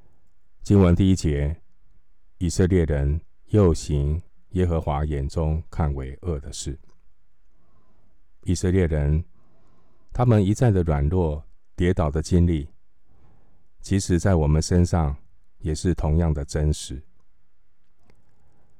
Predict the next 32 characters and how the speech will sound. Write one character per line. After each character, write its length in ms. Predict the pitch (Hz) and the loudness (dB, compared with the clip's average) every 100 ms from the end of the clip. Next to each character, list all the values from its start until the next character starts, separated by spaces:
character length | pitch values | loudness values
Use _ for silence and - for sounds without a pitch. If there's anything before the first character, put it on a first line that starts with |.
| - - - - - | -20 -20 -20 -18 -4
人 340 | 90 92 101 | 2 6 6
很 220 | 104 87 | 6 4
大 160 | 82 104 | 4 2
的 100 | 85 | 2
问 220 | 95 85 | 4 4
题 220 | - 76 | 2 -4
就 120 | 76 | -4
是 400 | 80 - 80 76 80 - - - | -4 -4 -4 -4 -6 -12 -20 -6
立 180 | 113 95 | -2 0
志 300 | - 90 76 | 0 -2 -2
行 280 | - 76 78 | -6 -4 -2
善 400 | - 87 73 71 - - | 0 0 0 -4 -10 -10
由 220 | 87 82 | -2 0
得 200 | 87 85 | 0 -2
我， 280 | 82 71 67 - - - - - - - - | -2 -4 -8 -14 -20 -20 -20 -20 -20 -20 -12
行 280 | - 82 | 0 2
出 240 | 85 - 90 | 4 2 0
来 380 | 78 69 69 76 - - - - | -2 -4 -8 -12 -16 -20 -20 -14
由 300 | - 80 78 | -4 0 0
不 120 | 80 92 | 0 0
得 220 | 78 76 | -2 -4
我。 280 | 76 64 - - - - - - - - - - - - - - - - - - - - | -6 -8 -12 -18 -20 -20 -20 -20 -20 -20 -20 -20 -20 -20 -20 -20 -20 -20 -20 -20 -20 -10
弟 80 | - | -4
兄 180 | 90 90 | 2 4
姐 140 | 85 | 4
妹， 260 | 73 78 73 - - - - - - - - - - - - | 0 0 -2 -8 -18 -20 -20 -20 -20 -20 -20 -20 -20 -10 2
道 240 | 123 98 | 4 6
理 300 | 82 78 71 | 4 2 0
人 220 | 73 85 | 2 6
人 140 | 85 85 | 6 4
会 180 | 98 | 2
讲， 300 | 82 - 69 | 0 -2 -6